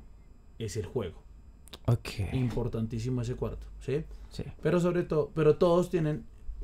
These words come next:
Speaker 1: el mismo nivel de importancia. Yo diría que el más importante es el de la atención. Pero bueno, ¿qué es lo que ocurre con estos recursos? Si usted, eh, deja la comida a disposición para el perro, el perro se aburre de la comida porque es un recurso de libre albedrío.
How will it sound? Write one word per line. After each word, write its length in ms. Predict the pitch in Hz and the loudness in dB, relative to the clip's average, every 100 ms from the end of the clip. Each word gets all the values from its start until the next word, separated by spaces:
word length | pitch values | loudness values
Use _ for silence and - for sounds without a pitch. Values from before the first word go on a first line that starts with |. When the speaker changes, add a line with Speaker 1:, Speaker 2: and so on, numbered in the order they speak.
| 139 | 4
Speaker 1:
el 140 | 139 | 6
mismo 260 | 127 117 127 | 6 4 2
nivel 280 | 127 107 | 0 0
de 60 | 95 | -2
importancia. 640 | 107 107 110 131 113 - - | -4 -4 -2 -2 -2 -4 -6
Yo 180 | 123 147 | 2 4
diría 240 | 165 170 | 6 4
que 100 | 165 | 0
el 80 | 165 | 0
más 160 | 151 143 | 0 0
importante 480 | 143 143 139 139 120 | 0 0 0 -2 -2
es 80 | |
el 100 | 104 92 | -6 -4
de 100 | 90 | -6
la 80 | |
atención. 380 | 87 87 90 - - - - - - - | -6 -6 -8 -10 -14 -16 -16 -16 -18 2
Pero 180 | 143 165 | 6 10
bueno, 200 | 160 110 - - - - - - - - - - - - - | 10 8 2 -14 -14 -12 -10 -10 -12 -12 -12 -10 -10 -6 6
¿qué 120 | - 214 | 12 12
es 60 | |
lo 100 | 233 | 12
que 80 | 240 | 8
ocurre 260 | 190 170 170 | 6 6 6
con 180 | 190 156 | 4 4
estos 200 | - 147 | 4 2
recursos? 560 | 156 165 127 92 87 - - - | 0 0 -2 -4 -10 -14 -18 -14
Si 280 | - 180 | -2 4
usted, 480 | 170 - - 208 147 - - - - | 4 6 10 10 8 -2 -16 -18 -6
eh, 600 | 139 143 139 139 135 127 | 2 6 6 6 4 4
deja 220 | 135 165 175 | 4 6 6
la 140 | 180 | 4
comida 340 | 180 160 156 | 4 6 6
a 20 | 160 | 6
disposición 540 | 147 - 151 143 143 | 4 4 6 8 8
para 160 | 143 156 | 8 6
el 60 | |
perro, 400 | 139 165 180 185 - - - - - - - | 8 8 6 4 -4 -18 -20 -20 -20 -12 -6
el 140 | 127 | -2
perro 220 | 175 185 | 2 2
se 120 | 175 | 2
aburre 340 | 180 175 170 165 | 2 2 0 0
de 80 | 165 | -2
la 140 | 165 | -2
comida 340 | 160 160 147 | -2 0 0
porque 220 | 117 127 131 | -2 -4 -2
es 60 | |
un 80 | 143 | 0
recurso 380 | 143 147 147 147 | 0 -2 -2 0
de 40 | 131 | 2
libre 240 | 120 117 | 2 2
albedrío. 560 | 127 120 104 120 110 | 0 0 0 0 0